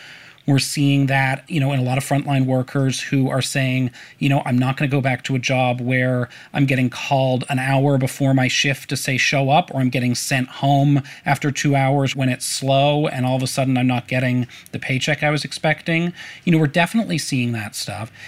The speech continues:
And I think we are seeing that a lot of people actually were able to build up a little bit of savings during the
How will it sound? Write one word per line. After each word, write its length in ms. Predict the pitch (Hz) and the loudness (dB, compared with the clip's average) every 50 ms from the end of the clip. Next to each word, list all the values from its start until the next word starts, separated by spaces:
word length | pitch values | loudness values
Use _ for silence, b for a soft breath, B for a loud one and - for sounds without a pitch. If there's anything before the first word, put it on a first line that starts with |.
| B B B | B B B
And 80 | 202 | 4
I 80 | 214 220 | 4 4
think 240 | 214 - 269 262 262 | 4 2 0 2 2
we 80 | 240 | 2
are 100 | 220 220 | 2 2
seeing 460 | - - - - 196 196 196 196 196 180 | 0 -2 -4 -2 -2 0 0 0 2 2
that 220 | 180 175 160 - - _ _ _ - _ _ | 2 2 2 0 -6 _ _ _ -20 _ _
a 60 | 185 | 0
lot 240 | 170 165 160 175 196 | 2 4 4 4 4
of 80 | 190 | 2
people 320 | - 202 180 - 175 160 147 | 0 -4 -4 -2 -2 -2 0
actually 380 | 151 143 139 - - 151 147 151 | -2 -2 -2 -2 -2 0 2 2
were 160 | 135 143 - | 2 0 0
able 280 | 147 135 147 151 175 185 | 2 0 2 2 2 0
to 120 | - 175 | 0 -2
build 300 | 156 139 139 143 156 147 | 0 0 0 0 2 2
up 200 | 143 151 156 - - | 2 2 2 0 -4
a 100 | - 156 | -2 0
little 280 | 139 131 135 135 143 139 | 0 0 2 0 0 0
bit 180 | 139 143 139 - | 0 0 -2 -2
of 160 | - 135 123 | -4 -6 -6
savings 640 | - - 123 123 135 139 160 175 202 220 226 220 - | -4 -4 -2 -2 0 0 0 0 0 0 -2 -4 -4
during 360 | - 165 160 156 156 160 160 | -2 0 2 2 2 2 2
the 260 | 156 160 156 160 151 | 2 2 2 2 0